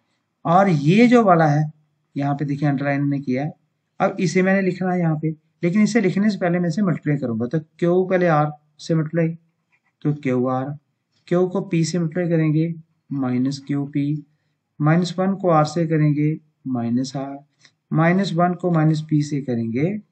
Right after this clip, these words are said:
तो प्लस पी। और थर्ड ये वाला देखिए, यहाँ पे भी ऐसे ही करेंगे,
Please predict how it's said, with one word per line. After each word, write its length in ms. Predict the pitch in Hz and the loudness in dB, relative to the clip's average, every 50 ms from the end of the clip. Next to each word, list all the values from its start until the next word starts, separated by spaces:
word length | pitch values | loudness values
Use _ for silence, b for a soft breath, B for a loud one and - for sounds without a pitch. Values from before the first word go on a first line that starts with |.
| _ _ _ _ _ | _ _ _ _ _
तो 120 | - 117 113 | -10 -10 -10
प्लस 580 | 110 - 123 127 151 202 247 - - - - _ _ _ _ _ _ _ _ _ _ _ _ _ - | -10 -8 -6 -4 -2 -2 -4 -6 -8 -12 -18 _ _ _ _ _ _ _ _ _ _ _ _ _ -8
पी। 300 | - - 80 73 - - _ _ _ _ _ _ _ _ _ B B B B B B B - | -6 -6 -6 -8 -10 -14 _ _ _ _ _ _ _ _ _ B B B B B B B -8
और 140 | - 147 147 | -6 -4 -4
थर्ड 480 | - - - - 170 202 220 240 247 233 - - _ _ _ _ _ _ _ _ _ 143 | -6 -8 -4 0 4 6 6 6 4 4 0 -10 _ _ _ _ _ _ _ _ _ -4
ये 120 | 143 147 | -2 0
वाला 180 | 147 143 147 147 | 0 0 0 0
देखिए, 400 | 135 143 143 - - 165 170 160 - _ _ _ _ _ _ _ 123 | -2 -4 -4 -4 -4 -6 -6 -6 -12 _ _ _ _ _ _ _ -6
यहाँ 220 | 131 123 131 131 | -4 -4 -4 -4
पे 140 | 120 143 139 | -4 -4 -2
भी 100 | 139 156 | 0 0
ऐसे 220 | 147 143 - 165 | 0 0 0 -2
ही 60 | 156 | -2
करेंगे, 460 | 151 160 151 151 151 160 170 170 151 | -2 0 0 0 0 0 -2 -6 -8